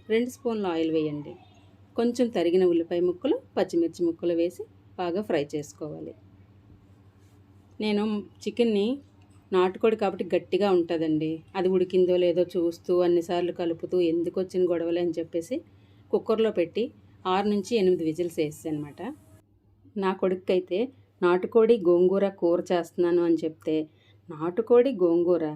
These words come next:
అదేంటమ్మా? నాటుకోడి పులుసు విన్నాను, నాటుకోడి బిర్యానీ విన్నాను, ఇదేంటి నాటుకోడి గోంగూర?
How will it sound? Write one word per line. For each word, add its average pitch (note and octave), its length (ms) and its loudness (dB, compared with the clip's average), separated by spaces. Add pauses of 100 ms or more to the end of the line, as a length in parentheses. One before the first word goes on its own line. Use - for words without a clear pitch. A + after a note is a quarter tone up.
(220)
అదేంటమ్మా? G3 640 0 (540)
నాటుకోడి A3 800 2 (500)
పులుసు A3 280 6
విన్నాను, E3+ 640 4 (120)
నాటుకోడి G#3 580 2
బిర్యానీ G#3+ 600 2
విన్నాను, E3+ 540 2 (580)
ఇదేంటి A#3 600 0 (280)
నాటుకోడి G3+ 600 2
గోంగూర? E3 600 2